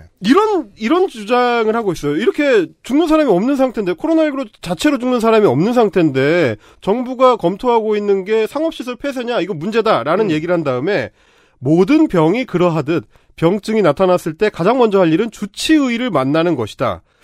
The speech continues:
Speaker 1: 뭐, 여기까지는 뭐, 그럴 수 있다 칩니다.
Speaker 2: 음.
Speaker 1: 자, 일반 의들이 초기 증상을 가진 이들에게 적절한 처방을 하면 끝이다.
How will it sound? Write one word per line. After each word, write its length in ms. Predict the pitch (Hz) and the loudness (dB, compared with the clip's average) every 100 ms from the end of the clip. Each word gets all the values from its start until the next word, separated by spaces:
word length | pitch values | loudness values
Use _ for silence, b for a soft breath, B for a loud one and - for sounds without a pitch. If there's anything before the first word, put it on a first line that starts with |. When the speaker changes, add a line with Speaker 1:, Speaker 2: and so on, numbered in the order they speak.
| B B B | B B B
Speaker 1:
뭐, 140 | 165 | 2
여기까지는 400 | 233 277 247 269 | 2 2 0 0
뭐, 100 | 247 | -6
그럴 160 | 202 226 | -6 -8
수 80 | |
있다 180 | 185 190 | -8 -6
칩니다. 540 | 180 247 196 110 127 226 | -6 -6 -6 -4 -4 -4
Speaker 2:
음. 220 | 170 95 - | -6 -10 -16
Speaker 1:
자, 100 | - 160 | -10 -6
일반 420 | 226 269 302 311 | -4 -2 4 4
의들이 360 | 269 233 208 247 | 4 -4 -4 -8
초기 300 | - 320 320 | -4 -4 -2
증상을 460 | 311 294 262 262 254 | -2 0 2 2 2
가진 340 | 190 175 214 | 0 -2 0
이들에게 380 | 185 151 156 160 | 0 2 0 0
적절한 520 | - 160 - 240 240 | -2 -4 -4 0 0
처방을 460 | 220 - 240 233 220 | -2 -4 0 2 2
하면 160 | 214 214 _ | -2 -4 _
끝이다. 520 | 330 320 - 220 104 | -8 -6 -2 0 0